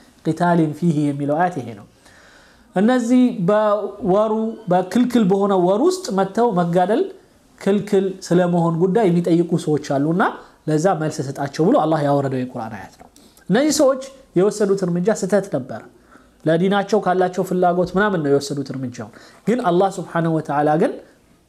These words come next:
አላ-፣ አላጸደቀላቸውም። ምንድን ነው ያለው? «ቁል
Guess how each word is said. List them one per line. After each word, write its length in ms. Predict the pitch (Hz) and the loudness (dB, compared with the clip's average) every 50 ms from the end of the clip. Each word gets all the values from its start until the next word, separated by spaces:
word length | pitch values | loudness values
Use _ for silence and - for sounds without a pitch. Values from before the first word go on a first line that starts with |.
| _ _ _ _ _ _ _ _ _ _ - | _ _ _ _ _ _ _ _ _ _ -4
አላ-፣ 260 | - 156 175 185 190 196 196 - - - 160 165 - - - - | -2 0 2 2 2 0 -2 -6 -12 -10 -10 -10 -10 -10 -4 -2
አላጸደቀላቸውም። 960 | 170 196 196 196 - 160 131 143 135 - - 123 113 - - - - 123 - _ - _ - - - _ _ - | 0 0 0 0 -2 -2 -2 -4 -4 -6 -8 -12 -12 -14 -16 -18 -20 -20 -20 _ -20 _ -20 -20 -20 _ _ -2
ምንድን 260 | - 175 185 175 175 170 | 0 2 2 4 2 2
ነው 100 | 165 160 | 2 2
ያለው? 240 | 165 170 208 359 415 - - - - _ _ _ | 2 2 2 0 0 -4 -10 -18 -20 _ _ _
«ቁል 180 | - 202 320 330 | -2 0 0 0